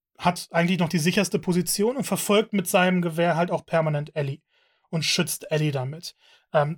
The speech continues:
dadurch geraten Sam und Henry ein bisschen in den Hintergrund, müssen, sind ein bisschen auf sich alleine gestellt.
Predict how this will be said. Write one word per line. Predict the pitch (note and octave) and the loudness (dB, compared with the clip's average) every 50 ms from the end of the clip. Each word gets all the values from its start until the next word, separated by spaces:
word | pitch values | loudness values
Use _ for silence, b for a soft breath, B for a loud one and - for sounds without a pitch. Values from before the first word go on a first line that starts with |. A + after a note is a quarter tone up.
| - | -2
dadurch | - E3+ E3+ F#3 F3 | 0 2 2 2 2
geraten | - F3+ D#3 D#3+ E3 E3+ - F3+ D#3+ | 2 2 4 4 4 4 2 -2 -4
Sam | - - E3 D#3+ E3+ | -2 0 0 0 2
und | D3+ | 2
Henry | D3 F3 F3+ F3 E3+ | 2 2 2 2 2
ein | D#3+ D3+ - | 0 -2 -2
bisschen | F3 F3+ F3 - - F#3 | 0 0 0 2 0 0
in | F3+ | 0
den | F3 D#3+ | 0 0
Hintergrund, | D3 E3 - G3 G3 F#3 G3+ A3 A#3+ B3 - - - _ _ _ _ _ _ _ _ _ _ _ _ - - - - - - - - _ _ _ - - | 0 0 -2 -2 -4 -4 -4 -4 -4 -4 -6 -12 -16 _ _ _ _ _ _ _ _ _ _ _ _ -20 -20 -20 -20 -20 -20 -20 -20 _ _ _ -12 -4
müssen, | D#3 D#3+ D3+ D3+ F3+ E3 D#3 E3+ F3 F3 - _ _ | -4 -2 -2 0 -2 -2 -2 -4 -6 -8 -10 _ _
sind | - E3 E3 | -10 -10 -8
ein | D#3 | -10
bisschen | - - - - F#3 F3+ | -12 -14 -10 -8 -8 -6
auf | F3 | -6
sich | - F#3 - F#3 | -6 -6 -4 -2
alleine | D#3 D3+ D3+ D#3+ F3+ F#3 | 0 0 2 2 0 0
gestellt. | G3+ E3+ - - F#3 G3 G#3+ G#3+ - | 0 -2 -2 -2 0 0 0 -2 -4